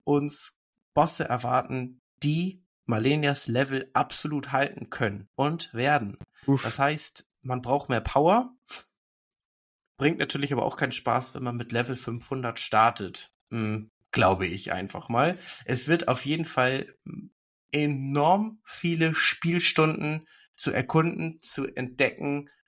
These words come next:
Speaker 1: zum
Speaker 2: Mhm.
Speaker 1: Kämpfen und vor allem zum Sterben geboten sein. Und
Speaker 2: <laughs>
Speaker 1: Das ist bisher so alles, was ich rausfinden konnte. Und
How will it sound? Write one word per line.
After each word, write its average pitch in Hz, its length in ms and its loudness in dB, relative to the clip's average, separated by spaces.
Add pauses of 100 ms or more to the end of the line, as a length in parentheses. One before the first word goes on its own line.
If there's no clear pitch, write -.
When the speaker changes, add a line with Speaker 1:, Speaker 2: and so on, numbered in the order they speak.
Speaker 1:
zum 123 200 0
Speaker 2:
Mhm. 123 40 4
Speaker 1:
Kämpfen 143 520 -2
und 135 200 -4
vor 127 160 0
allem 123 160 -2
zum 120 200 -6
Sterben 131 600 0
geboten 123 520 0
sein. 113 420 -2 (380)
Und 117 720 2 (520)
Speaker 2:
<laughs> - 520 -20
Speaker 1:
Das 143 280 0
ist 170 160 -6
bisher 147 380 -2
so 127 160 -4
alles, 208 540 0 (760)
was - 420 2 (120)
ich 156 400 -4
rausfinden 196 640 0
konnte. 214 540 0 (440)
Und 151 680 0